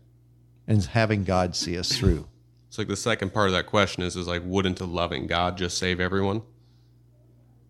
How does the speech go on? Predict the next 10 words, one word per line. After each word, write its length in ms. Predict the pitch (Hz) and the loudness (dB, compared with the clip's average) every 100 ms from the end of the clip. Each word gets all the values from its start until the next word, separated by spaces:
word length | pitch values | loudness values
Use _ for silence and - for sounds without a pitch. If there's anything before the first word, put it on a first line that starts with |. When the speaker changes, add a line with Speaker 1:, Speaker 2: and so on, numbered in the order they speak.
| _ _ _ - - - - - _ _ - | _ _ _ -20 -18 -20 -20 -20 _ _ -6
Speaker 1:
But 120 | 107 | -4
a 60 | 98 | -2
loving 340 | 104 104 98 | -2 -2 -2
God 240 | 101 107 | 0 0
has 140 | 101 92 | 0 -2
made 180 | 104 101 | -4 -2
salvation 600 | 104 92 98 98 - 87 | 0 0 0 0 -2 -4
available 480 | 71 90 160 107 73 | -2 0 0 -2 -4
to 160 | - | -8
everyone. 380 | 85 - - - | -8 -12 -16 -20